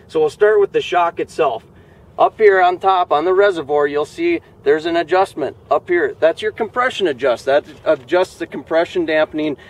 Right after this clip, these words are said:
as you're going through. So maybe you want a softer setting, maybe you want a stiffer setting, depending what you're riding.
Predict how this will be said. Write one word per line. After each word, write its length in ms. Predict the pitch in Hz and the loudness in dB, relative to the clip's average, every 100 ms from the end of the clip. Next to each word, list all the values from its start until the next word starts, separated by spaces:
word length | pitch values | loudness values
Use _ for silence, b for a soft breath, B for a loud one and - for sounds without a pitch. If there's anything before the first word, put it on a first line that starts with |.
| B | B
as 200 | 156 160 | -2 0
you're 80 | 170 | -2
going 260 | 151 165 165 | 0 -2 -2
through. 220 | 196 180 | -2 -2
So 140 | - | -2
maybe 300 | 127 139 160 | -4 -2 -2
you 80 | 160 | -2
want 200 | 160 151 | 0 0
a 20 | |
softer 460 | 135 170 156 180 185 | -2 -2 -2 -2 -4
setting, 420 | - 190 185 190 | 0 0 4 2
maybe 220 | 160 160 | 0 -2
you 80 | 165 | -2
want 200 | 165 165 | -2 -2
a 20 | |
stiffer 400 | 160 - 202 196 | -4 2 2 2
setting, 400 | 185 196 170 185 | -2 0 0 0
depending 460 | 202 185 160 156 160 | 0 -2 -2 -2 -2
what 200 | 156 160 | -4 -6
you're 100 | 160 | -4
riding. 420 | 127 127 165 202 | -2 0 2 2